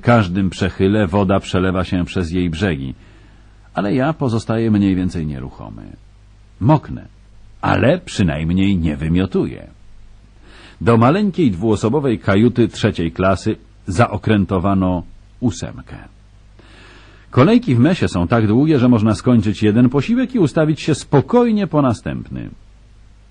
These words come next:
Ale większość nie jada na statku zbyt wiele. Lądujemy w Szkocji. Później podróżujemy koleją, przerzucani z jednego pociągu do drugiego.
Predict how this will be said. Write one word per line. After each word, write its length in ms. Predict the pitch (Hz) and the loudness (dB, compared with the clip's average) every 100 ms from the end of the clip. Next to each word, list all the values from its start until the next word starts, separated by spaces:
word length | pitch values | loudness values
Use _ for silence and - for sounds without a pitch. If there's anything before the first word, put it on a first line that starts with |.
| - | -4
Ale 340 | 101 104 92 69 - - - | 0 0 -2 -6 -16 -20 -12
większość 760 | 73 95 123 120 - 143 - | -2 4 4 4 2 -4 -4
nie 220 | 95 104 147 | -2 0 0
jada 320 | 156 82 69 | -2 -4 -6
na 120 | 60 | -10
statku 360 | - 65 - 71 | -10 -12 -10 -10
zbyt 220 | 64 64 | -10 -10
wiele. 420 | 62 55 52 50 - - - - - - - - - - - - - - - | -12 -14 -18 -20 -20 -20 -20 -20 -20 -20 -20 -20 -20 -20 -20 -20 -20 -20 -2
Lądujemy 720 | 95 104 95 95 95 92 85 | 2 4 4 4 4 4 2
w 100 | 76 | -2
Szkocji. 600 | - 80 64 - - - - - - - - - | -8 -8 -8 -14 -18 -18 -20 -20 -20 -20 -20 2
Później 400 | 123 104 113 120 | 4 6 6 4
podróżujemy 720 | 120 101 101 92 101 101 98 | 4 2 2 2 2 2 2
koleją, 480 | 101 87 67 58 58 | 0 -2 -4 -10 -8
przerzucani 680 | - 104 104 107 101 98 90 | -2 0 2 2 2 2 0
z 40 | |
jednego 480 | 85 101 110 117 110 | 0 2 2 2 2
pociągu 440 | 107 95 98 95 | 0 0 0 0
do 120 | 92 87 | 0 -2
drugiego. 520 | 85 76 60 58 | -2 -6 -10 -16